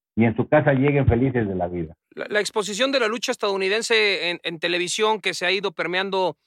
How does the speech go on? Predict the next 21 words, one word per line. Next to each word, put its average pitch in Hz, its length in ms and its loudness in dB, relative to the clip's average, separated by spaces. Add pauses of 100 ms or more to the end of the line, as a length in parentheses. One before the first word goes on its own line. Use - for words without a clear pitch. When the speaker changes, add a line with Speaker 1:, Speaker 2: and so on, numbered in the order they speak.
(420)
Speaker 2:
pues, 190 100 -8
en 202 100 -2
los 202 140 -2
últimos 214 400 -4
años 208 300 0
en 180 100 -4
México 196 360 -6
también, 196 440 0 (380)
eh, 170 280 -4
que 208 100 2
es, - 220 -2 (300)
desde 165 280 -6
mi 175 100 -4
punto 208 260 -2
de 196 80 4
vista, 202 280 -2
una, 196 280 0
una 185 160 -4
lucha 196 260 -4
menos 185 280 -4
espectacular, 208 920 0